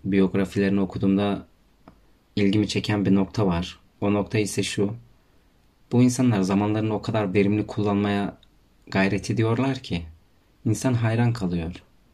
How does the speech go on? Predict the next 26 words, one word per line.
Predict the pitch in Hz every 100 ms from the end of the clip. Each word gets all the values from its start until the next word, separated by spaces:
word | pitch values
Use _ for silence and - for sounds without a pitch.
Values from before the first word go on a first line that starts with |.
| _ _ _ _ _ _ _ _ _ _ _ _ _
Yirmi | 120 120 127
dört | 135 135
saatin | 104 95 - 117 120 - - _ _ _ _ _ _ _ _ _ 113
neredeyse | 117 120 107 - 110
yirmi | 110 120
saatini | 123 110 95 104 104
çalışan | 107 98 - 104
insanlar | 98 - 98 101 98
var. | 85 80 - _ _ _ _ _ _ _ _
Ha, | - 113 -
benim | 113 117
buradaki | 113 110 117 117 120 -
örnek | 101 101 107 107
aldığım | 101 107 101
bu | 95
kadar | 113 104 101
çok | - 110
çalışma | - 101 - 107
değil | 101 101 90
ama | 120 131 127 143 _ _ _ _ _ _ _ _ _ _ _ _ _
zamanlarını | 98 104 110 110 117 120
verimli | 104 104 107
yönetebilmeleri, | 107 98 92 90 90 87 87 90 104 113 - -
bu | 95
benim | 98 95
çok | -